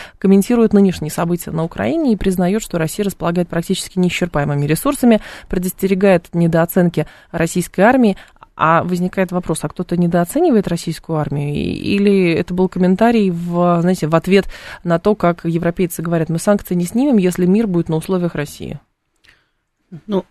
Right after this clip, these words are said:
Speaker 2: знаете, с моей точки зрения, э, лучше не переоценивать, э, российскую армию, там, и вообще,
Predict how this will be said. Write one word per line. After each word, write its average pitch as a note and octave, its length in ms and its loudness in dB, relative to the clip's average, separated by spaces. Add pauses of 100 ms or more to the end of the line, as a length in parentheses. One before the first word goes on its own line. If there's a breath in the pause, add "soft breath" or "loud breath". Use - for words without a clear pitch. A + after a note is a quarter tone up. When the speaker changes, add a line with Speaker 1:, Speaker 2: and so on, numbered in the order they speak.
Speaker 2:
знаете, B2+ 440 -2
с - 100 -8
моей C3+ 180 0
точки - 320 -8
зрения, C3+ 480 0 (680 soft breath)
э, A2+ 560 -4 (140)
лучше G2 260 2
не C3+ 140 6
переоценивать, B2+ 800 0 (1500)
э, G2+ 280 -14 (140)
российскую G#2+ 640 -8
армию, F#2+ 360 -4
там, - 200 -12
и - 20 -6
вообще, F#2 400 -4